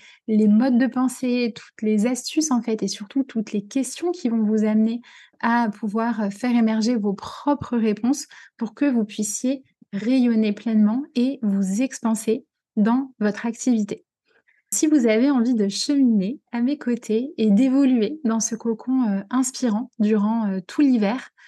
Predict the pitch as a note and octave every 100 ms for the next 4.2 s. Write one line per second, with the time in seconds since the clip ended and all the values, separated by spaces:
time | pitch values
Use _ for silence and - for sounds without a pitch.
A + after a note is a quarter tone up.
0 | - - _ A#3 G#3 G#3 C4 C#4 C#4 B3
1 | B3+ - A#3 G#3 G#3 C#4+ _ - - B3
2 | A3 G3+ G3+ C#4 - G#3+ A#3+ - - A#3
3 | A3 A3+ A3 A#3+ B3+ - C4 B3+ - A3+
4 | G#3 A#3